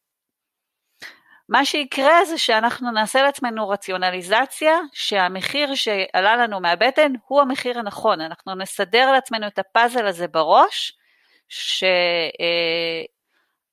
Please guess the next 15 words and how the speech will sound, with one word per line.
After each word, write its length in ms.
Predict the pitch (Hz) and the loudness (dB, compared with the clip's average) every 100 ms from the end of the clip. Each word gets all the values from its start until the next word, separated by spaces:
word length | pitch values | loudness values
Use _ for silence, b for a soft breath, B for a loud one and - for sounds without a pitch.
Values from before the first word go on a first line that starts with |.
| _ - | _ -20
זה 220 | 180 190 | -8 -6
בדיוק 400 | 208 196 262 - | -6 -4 -6 -4
המחיר 400 | 247 214 - 226 | -6 -6 -4 0
ההגיוני, 640 | 208 175 165 180 226 262 | 0 -2 -6 -6 -4 -4
שזה 380 | 247 - 170 175 | -4 -6 -2 0
הלקוחות 500 | 175 165 - - 285 | 0 -2 -2 2 2
שאנחנו 280 | - 277 254 | 2 -2 -2
רוצים 280 | 240 - 220 | -4 -4 -2
לעבוד 440 | 202 185 185 190 | 0 0 -2 -2
איתם, 640 | 190 - 196 185 175 175 170 | -4 -2 2 2 2 0 -2
וזה 580 | 156 165 156 151 180 175 | -4 -2 -2 -4 -2 0
מה 120 | 170 | 0
שהשוק, 640 | 170 170 156 - 262 262 - | -4 -2 -2 0 -2 -2 2
אה, 240 | 254 233 | 4 4
זה, 220 | 220 220 | 2 -2